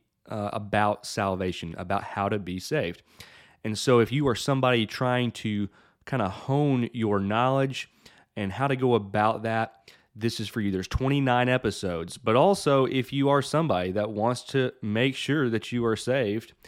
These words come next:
I give a video presentation of each and every single episode, so I'm really talking to you.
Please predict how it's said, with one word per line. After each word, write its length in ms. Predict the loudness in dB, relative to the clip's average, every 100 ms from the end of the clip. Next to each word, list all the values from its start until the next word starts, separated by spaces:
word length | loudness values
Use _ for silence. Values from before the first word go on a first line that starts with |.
| -20 -20 -20 _ _ _
I 220 | 0 2
give 400 | 2 4 4 4 2
a 140 | -4
video 680 | -2 0 0 2 2 2 0
presentation 800 | 0 0 0 -2 -2 -4 -2 -6
of 140 | -6
each 300 | -6 -4 -4
and 80 | -4
every 280 | -2 -2 -2
single 360 | -4 -4 -4 -4
episode, 600 | -4 -4 -4 -2 -4 -6
so 300 | -6 0 2
I'm 180 | 2 0
really 240 | 2 2
talking 540 | 0 2 0 0 -6 -6
to 140 | -6
you. 360 | -4 -2 -2